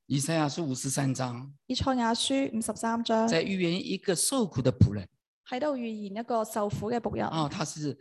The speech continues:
Speaker 1: 就是一個，就是那個彌賽亞。
Speaker 2: 就係嗰個彌賽亞。
Speaker 1: 他說：“他受的鞭傷，我們可以得到醫治。”
Speaker 2: 因佢受，因佢受的鞭傷，我哋可以得醫治。
Speaker 1: 他說：“他受他的，呃，他所受的刑罰，我們可以得到平安。”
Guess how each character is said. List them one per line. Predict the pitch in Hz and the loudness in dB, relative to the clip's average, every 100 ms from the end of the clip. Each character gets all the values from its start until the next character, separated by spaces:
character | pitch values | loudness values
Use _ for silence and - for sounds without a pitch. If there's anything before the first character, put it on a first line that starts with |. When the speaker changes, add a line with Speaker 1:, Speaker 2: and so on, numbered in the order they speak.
| _ | _
Speaker 1:
就 | - | -2
是 | 170 180 | 0 0
一 | 165 | -2
個， | 165 131 - _ - | 0 0 -4 _ -4
就 | 190 | -2
是 | 156 160 143 | 0 -2 0
那 | |
個 | 143 139 - - | 0 0 -2 -2
彌 | 127 107 | 2 2
賽 | - 139 | 2 -2
亞。 | 95 85 - | -2 -10 -14
Speaker 2:
就 | - 247 | 0 2
係 | 247 | 4
嗰 | |
個 | 233 247 247 | 4 4 4
彌 | 220 | 0
賽 | - 196 | 0 0
亞。 | 196 190 - | 0 -2 -4
Speaker 1:
他 | 226 | -4
說 | 139 139 | -2 -2
：“他 | 143 165 165 | -2 0 0
受 | - 185 | 0 0
的 | 151 | 2
鞭 | 139 175 165 | 4 4 4
傷， | 160 160 160 160 - - | 4 4 2 0 -8 -4
我 | 156 | 2
們 | 165 | 2
可 | 175 254 | 2 2
以 | 170 | 0
得 | 139 | 0
到 | 143 143 | -2 -2
醫 | 127 131 | -2 -4
治。” | - 117 90 90 _ - | -4 -8 -10 -20 _ -8
Speaker 2:
因 | 339 | -6
佢 | 349 294 | 0 0
受， | 285 294 - - | 2 -2 -4 -4
因 | 285 | -2
佢 | 285 254 | 2 2
受 | 247 208 | 4 2
的 | 226 | 2
鞭 | 240 240 | 0 -2
傷， | - 226 | 0 0
我 | 220 | 2
哋 | 208 | 0
可 | 208 220 | 0 -2
以 | |
得 | 214 | -2
醫 | 214 208 | -4 -4
治。 | 202 | -4
Speaker 1:
他 | 165 | -2
說 | 170 | 0
：“他 | 165 208 208 | 0 0 2
受 | 226 175 | 2 2
他 | 196 180 | 2 0
的， | 160 | 2
呃， | - | 0
他 | 151 208 | 0 2
所 | 202 143 | 2 2
受 | 139 185 | 2 2
的 | 151 | 0
刑 | 131 143 180 | 0 0 0
罰， | 95 - - | -2 -4 -4
我 | 151 | 4
們 | 160 | 4
可 | 175 185 | 4 2
以 | 156 | 0
得 | 151 | -2
到 | 156 123 | -2 -2
平 | - 107 101 | -4 -6 -4
安。” | 98 | -6